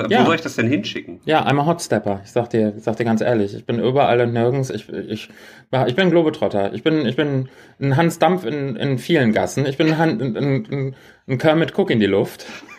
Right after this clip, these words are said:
Speaker 1: Weiß nicht, wie das alles heißt. Ähm, ja.
Speaker 2: Ja.
Speaker 1: Beim nächsten Mal löse ich's auf.
Speaker 2: Ja, da freue ich mich schon drauf.
Speaker 1: Ja, und
Speaker 2: Euer
Speaker 1: wir können
Speaker 2: Geschenk
Speaker 1: uns
Speaker 2: von
Speaker 1: alle
Speaker 2: uns
Speaker 1: drauf, genau.
Speaker 2: zur Adventszeit.
Speaker 1: Ob ihr wollt oder nicht.
Speaker 2: Ob ihr wollt oder nicht,
Speaker 1: Es
Speaker 2: ihr
Speaker 1: gibt
Speaker 2: werdet
Speaker 1: Geschenke.
Speaker 2: genötigt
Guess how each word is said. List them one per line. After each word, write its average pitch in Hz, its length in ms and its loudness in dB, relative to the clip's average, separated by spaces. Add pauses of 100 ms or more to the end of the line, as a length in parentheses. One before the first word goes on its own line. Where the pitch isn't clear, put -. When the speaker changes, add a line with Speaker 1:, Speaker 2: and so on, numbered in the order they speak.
(120)
Speaker 1:
Weiß 160 160 2
nicht, 123 160 0
wie 110 60 2
das 95 160 0
alles 101 240 0
heißt. 101 300 -2 (600)
Ähm, 156 460 0
ja. 262 320 0 (320)
Speaker 2:
Ja. 120 180 -2
Speaker 1:
Beim 147 140 4
nächsten 202 240 2
Mal 156 160 4
löse 139 180 2
ich's - 160 -4
auf. 90 380 -4 (460)
Speaker 2:
Ja, 123 280 -2 (400)
da 117 220 -2
freue 104 180 -10
ich - 80 -16
mich 92 100 -16
schon 92 140 -20
drauf. 82 340 -18
Speaker 1:
Ja, 107 220 0
und 104 80 -4
Speaker 2:
Euer 151 80 4
Speaker 1:
wir 190 60 6
können 113 140 4
Speaker 2:
Geschenk 139 240 2
Speaker 1:
uns - 80 0
Speaker 2:
von - 80 0
Speaker 1:
alle 123 200 0
Speaker 2:
uns 127 300 0
Speaker 1:
drauf, 107 80 -6
genau. 113 260 0
Speaker 2:
zur 92 120 -2
Adventszeit. 107 640 -6
Speaker 1:
Ob - 60 -12
ihr 113 220 0
wollt 147 300 2
oder 131 200 -2
nicht. 113 440 -4 (160)
Speaker 2:
Ob 110 160 -14
ihr 95 100 -14
wollt 110 200 -6
oder 104 100 -4
nicht, 107 160 -4
Speaker 1:
Es - 60 -12
Speaker 2:
ihr - 80 -4
Speaker 1:
gibt 151 100 4
Speaker 2:
werdet 95 140 -8
Speaker 1:
Geschenke. 107 340 2
Speaker 2:
genötigt 143 560 2